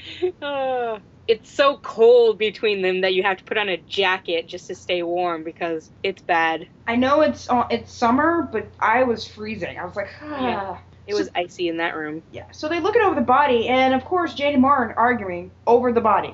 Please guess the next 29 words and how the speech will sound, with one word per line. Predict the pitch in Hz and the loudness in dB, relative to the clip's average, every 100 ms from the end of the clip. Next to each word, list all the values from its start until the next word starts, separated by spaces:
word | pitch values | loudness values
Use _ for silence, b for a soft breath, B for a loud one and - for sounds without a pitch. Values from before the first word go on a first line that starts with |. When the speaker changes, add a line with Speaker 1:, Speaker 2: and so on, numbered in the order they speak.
| - | -2
Speaker 1:
Where | 208 214 240 | 2 4 4
else | 226 294 | 2 0
would | 202 180 | -2 0
they | 180 | 0
argue? | 180 185 180 190 - | 2 0 0 -2 -2
<laughs> | - - 339 330 - _ - - _ _ - | -12 -2 0 0 -4 _ -16 -16 _ _ -12
Speaker 2:
They're | 220 | -2
arguing | 277 269 262 | 0 2 2
about | 247 226 214 | 2 2 0
the | 214 202 | -2 -4
cause | - 196 190 | -4 -6 -6
of | 208 | -8
death. | - 370 247 160 - - _ | 0 2 2 -2 -8 -18 _
Or | 226 220 | -4 0
Jane | 233 233 240 | 0 2 2
would | 233 226 - - | 0 -2 -12 -8
say | 262 254 | -2 -2
some-, | 262 285 285 | 0 -2 -2
she | - 285 | -4 -8
said | 370 370 - | -4 -4 -2
something, | 294 262 254 233 | -2 0 0 0
and | 214 | -2
Mara's | 214 208 208 | 0 -2 0
like, | 208 196 | -2 -4
"It's | - | -6
actually | 190 208 - 214 | -4 -4 -6 -8
pronounced | - 208 190 185 - | -8 -2 0 0 -2
like | 185 170 170 165 | -2 -2 -4 0
this." | 180 156 - - - | 2 2 -2 -14 -16